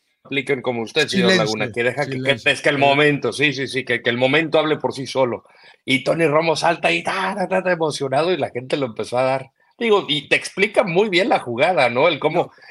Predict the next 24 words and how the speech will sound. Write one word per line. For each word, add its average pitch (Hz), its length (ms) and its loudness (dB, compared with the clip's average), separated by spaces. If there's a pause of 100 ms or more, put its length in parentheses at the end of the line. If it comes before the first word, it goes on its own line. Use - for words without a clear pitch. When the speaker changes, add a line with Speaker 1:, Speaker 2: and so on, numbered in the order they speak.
Speaker 1:
engancha 151 640 0
tal 175 200 2
y 160 60 0
luego 165 240 2
se 131 120 -6
mueve 147 280 0
Hartman. 147 280 0
O - 160 -20
sea, 120 220 -6 (560)
impresionante, 143 800 0 (160)
pero 123 320 4
la, 110 200 0
la 101 420 -4
gente 120 300 -4
lo 123 140 0
pute-, 120 220 -10
a 104 100 -2
mí 120 140 -6
no 143 120 -4
me 123 120 -4
molestó 101 580 -6
tanto, 104 280 -12
la 87 140 -16
verdad, 87 300 -18